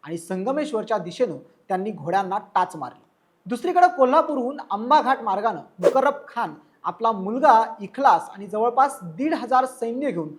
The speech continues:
संगमेश्वर जवळ करत होता. काही वेळानं संगमेश्वरात थांबलेल्या संभाजी महाराजांना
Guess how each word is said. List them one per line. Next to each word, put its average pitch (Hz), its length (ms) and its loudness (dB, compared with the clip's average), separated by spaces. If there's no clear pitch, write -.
संगमेश्वर 233 680 0
जवळ 208 340 2
करत 190 260 -2
होता. - 200 -12
काही 196 200 -2
वेळानं 240 360 4
संगमेश्वरात 254 760 -2
थांबलेल्या 233 320 0
संभाजी 254 480 0
महाराजांना 226 560 0